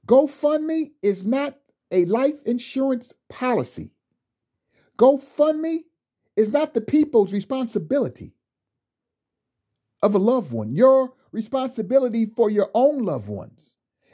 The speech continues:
And you should prepare accordingly. I've seen a whole lot that was, that's been posted on social media platforms.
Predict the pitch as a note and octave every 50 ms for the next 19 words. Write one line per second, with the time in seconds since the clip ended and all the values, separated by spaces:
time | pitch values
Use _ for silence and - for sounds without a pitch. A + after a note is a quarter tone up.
0 | _ - G#3 G#3+ G#3 A#3+ A#3 - - A3+ F#3+ F3+ - - _ _ _ _ _ _
1 | _ _ _ _ _ _ - G3+ F#3 D#3+ - - C4+ C4 C4+ B3+ G#3+ F#3+ - -
2 | - F3+ E3+ - - C4+ C4+ C#4+ C#4 B3 F3+ C3 A#2 F2+ D#2+ D#2 _ _ _ _
3 | _ _ _ _ _ _ _ _ _ _ _ _ _ _ _ _ _ _ _ _
4 | _ _ _ _ _ _ _ - C#3+ G#3 A#3 A3+ - B3+ A#3+ G#3+ G3 G3 G3+ G#3
5 | A#3+ B3+ C4 C4 C4 B3+ B3+ B3+ B3+ C4+ C4 G#3+ G3 F3 G3 F#3+ F#3 E3+ D3 D3+
6 | D3+ - F3 G3 - - F#3+ F#3 F3+ - - F3+ E3 D#3 - - - A#3 B3 A#3+
7 | - - B3+ B3 A3+ F3+ D#3+ - A#3+ B3 A3 G#3+ - - F3 F#3+ A3 B3 B3+ B3+
8 | B3 B3+ - C#4 C#4 C4+ C4+ C4+ C4+ C4+ C4+ C4+ C#4 C#4+ C#4+ - _